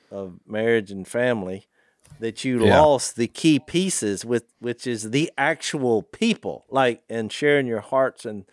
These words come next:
Speaker 1: thoughts. And 'cause that's why he said nothing is hidden. It judges the attitudes of the heart. I mean, that's what God's interested in. Not, not what you, you can fake a ritual, but you can't fake God and what you really believe and what you're really passionate about,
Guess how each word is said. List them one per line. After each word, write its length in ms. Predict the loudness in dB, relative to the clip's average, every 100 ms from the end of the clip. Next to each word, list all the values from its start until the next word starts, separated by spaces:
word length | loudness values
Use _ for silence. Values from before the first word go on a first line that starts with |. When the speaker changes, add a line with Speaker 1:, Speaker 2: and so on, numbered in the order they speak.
| _ _ _ 0
Speaker 1:
thoughts. 480 | 4 4 4 -2 -4
And 200 | -4 -6
'cause 100 | 0
that's 240 | 2 2 2
why 180 | 2 2
he 60 |
said 260 | 2 0 2
nothing 320 | 0 -2 -6
is 160 | -10 -8
hidden. 320 | -2 -2 -2
It 160 | -6 -4
judges 420 | -2 0 -2 -8
the 120 | -4
attitudes 680 | 0 0 -2 -8 -8 -8 -12 _ _ _ -10
of 200 | -10 -10
the 80 | -16
heart. 480 | -10 0 2 2 -4 -12
I 40 |
mean, 100 | -4
that's 220 | -4 -4
what 160 | -8 -12
God's 340 | -2 0 0
interested 640 | -4 -10 -8 -8 -8 -10 -8
in. 220 | -8 -8 -12 -20 _
Not, 280 | -2 -2 0
not 220 | 0 0
what 220 | 0 -2 -2
you, 120 | 0
you 140 | 2 2
can 200 | 0 0
fake 300 | 2 2 0
a 100 | -2
ritual, 520 | 0 -2 -6 -12 -16 _ _ _ _ _ _ _
but 180 | -10 -4
you 100 | -4
can't 340 | 0 2 2 0
fake 380 | 2 4 2
God 500 | 0 2 4 4 2
and 160 | 0 0
what 220 | 0 0
you 100 | -4
really 360 | 2 4 6 4
believe 680 | 0 -6 0 4 4 2 -2
and 160 | -4
what 220 | -4 -4
you're 100 | -6
really 300 | 2 4 4
passionate 680 | 0 -4 -4 -4 -8 -12 -12
about, 340 | -10 -12 -14